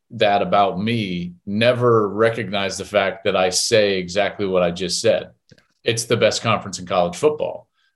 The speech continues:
Um, and I have said that for years, uh,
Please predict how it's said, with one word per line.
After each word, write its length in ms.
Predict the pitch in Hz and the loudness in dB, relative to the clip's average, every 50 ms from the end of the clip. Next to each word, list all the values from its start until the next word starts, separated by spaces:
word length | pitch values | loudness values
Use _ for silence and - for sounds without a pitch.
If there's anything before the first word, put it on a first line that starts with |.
| _ _ - | _ _ -2
Um, 540 | 104 101 98 95 95 90 90 98 101 92 - | 0 2 2 2 0 0 -2 -4 -6 -8 -6
and 100 | 123 110 | -4 -2
I 120 | 104 104 | 0 0
have 120 | 107 101 92 | -2 -2 -2
said 220 | - - 110 98 | 0 0 2 2
that 220 | 101 92 87 87 | 2 2 0 0
for 100 | - 98 | -4 -8
years, 640 | 92 95 101 113 107 85 58 - - - - - - _ _ _ _ _ _ _ | -8 -6 -6 -4 -6 -6 -8 -10 -12 -12 -12 -14 -16 _ _ _ _ _ _ _
uh, 200 | 92 92 90 | -12 -10 -10